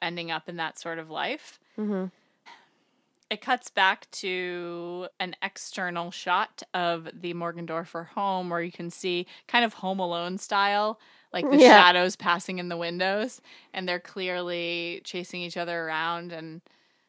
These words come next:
Speaker 2: I've
Speaker 1: um,
Speaker 2: never chased someone around as foreplay.
Speaker 1: No, definitely not. Like, it reminds me of those, um, that, like, theme of porno where it's, like, the women wrestling wearing strap-ons.
Speaker 2: Not familiar.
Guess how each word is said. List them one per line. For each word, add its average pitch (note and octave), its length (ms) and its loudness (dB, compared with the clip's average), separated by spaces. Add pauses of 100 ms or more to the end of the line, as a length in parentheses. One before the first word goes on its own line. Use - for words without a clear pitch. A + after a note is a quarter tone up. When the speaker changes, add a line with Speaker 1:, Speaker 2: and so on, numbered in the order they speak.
(200)
Speaker 2:
I've C4+ 160 4
Speaker 1:
um, C4 80 2
Speaker 2:
never F3 500 4 (100)
chased - 380 -4
someone E3 240 -2
around D#3 240 0
as D3 160 -6
foreplay. - 580 -6
Speaker 1:
No, F#3+ 580 -2 (120)
definitely F3 500 -8
not. D#3 480 -6
Like, F3 360 -6
it F#3+ 80 -6
reminds F3+ 480 -8
me F3 120 -8
of E3+ 140 -10
those, E3 560 -10
um, D#3+ 500 -10
that, E3+ 460 -2
like, E3+ 240 -6
theme F3 580 -10
of E3+ 240 -10
porno F#3 800 -4
where F3 260 -2
it's, E3 200 -8
like, D#3+ 260 -6
the F3+ 100 -6
women E3+ 400 -8
wrestling E3+ 920 -8 (140)
wearing E3 360 -8
strap-ons. A3 1080 -6
Speaker 2:
Not A3 240 -2
familiar. A#3 580 4